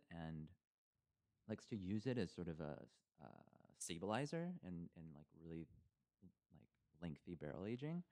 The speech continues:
Um, so I mean, this is, this is a two thousand six vintage Ganivet, uh, which is,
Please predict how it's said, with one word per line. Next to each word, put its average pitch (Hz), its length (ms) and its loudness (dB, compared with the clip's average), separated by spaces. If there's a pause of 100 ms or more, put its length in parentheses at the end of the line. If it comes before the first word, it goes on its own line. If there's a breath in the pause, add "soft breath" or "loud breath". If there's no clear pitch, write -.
(760)
Um, 87 680 6 (240)
so 120 80 8
I 117 40 12
mean, 123 140 12
this 127 180 10
is, 120 180 8
this 113 200 12
is 117 100 8
a 113 60 12
two 127 120 4
thousand 107 280 10
six - 280 2
vintage 90 420 4 (100)
Ganivet, 87 640 6 (580)
uh, 85 40 -2 (720)
which - 200 -10
is, 82 120 -2